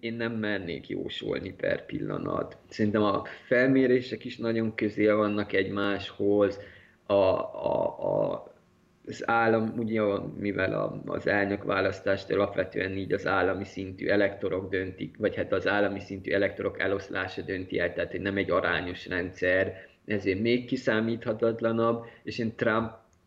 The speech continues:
válságkezelésénél ugyanazt látom, amit, amit egyébként az egész Trump jelenség mutat,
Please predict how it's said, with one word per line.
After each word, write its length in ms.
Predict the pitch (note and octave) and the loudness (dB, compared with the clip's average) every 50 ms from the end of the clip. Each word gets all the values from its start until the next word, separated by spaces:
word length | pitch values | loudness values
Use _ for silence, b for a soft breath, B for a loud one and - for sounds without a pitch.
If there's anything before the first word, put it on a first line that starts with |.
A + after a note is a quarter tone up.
| _ | _
válságkezelésénél 1040 | - A#2 A2+ A2 A2 - - A2+ A2 - - A2 G#2+ A#2 A2 A2+ A2+ - A2 A2 A2+ | 0 0 0 0 0 0 -2 -2 -2 0 0 0 2 2 0 0 0 -2 -2 -2 0
ugyanazt 560 | - B2 C3 B2 A#2+ G#2+ G#2 G#2+ G#2+ G#2 - | 0 0 2 2 2 2 2 0 -2 -2 -2
látom, 420 | G#2 G2+ G2+ G2+ - G#2+ G#2+ G#2+ G2+ | 0 0 0 0 0 -2 -2 -2 -4
amit, 480 | - G2+ G2+ G2+ G2+ G2+ G2 - - - _ | -4 -4 -4 -2 -2 -4 -4 -6 -12 -20 _
amit 580 | - G#2 G#2 G#2 G#2 G2+ G2+ - - - - - - | -6 -4 -4 -2 -2 -4 -4 -6 -8 -14 -20 -4 0
egyébként 520 | G#2 G2 F2+ G2 F#2 - - G#2 F#2 - | 0 2 2 2 0 0 -2 -4 -4 -4
az 120 | F#2+ F2+ | -4 -2
egész 340 | - G2+ G2 G2 F#2+ - - | 0 0 0 0 -2 -4 -6
Trump 320 | - G2+ G2 F#2+ G2 F2 - | -6 -4 -4 -4 -4 -4 -2
jelenség 640 | F2+ F2+ F2+ F2 F#2 F#2 - - - F2 - E2+ | 0 0 0 0 -2 -4 -6 -6 -6 -6 -6 -6
mutat, 560 | G#2 A2+ A#2+ A#2+ - B2+ B2 B2 A#2+ A#2 B | -6 -6 -4 -2 2 4 4 4 4 2 B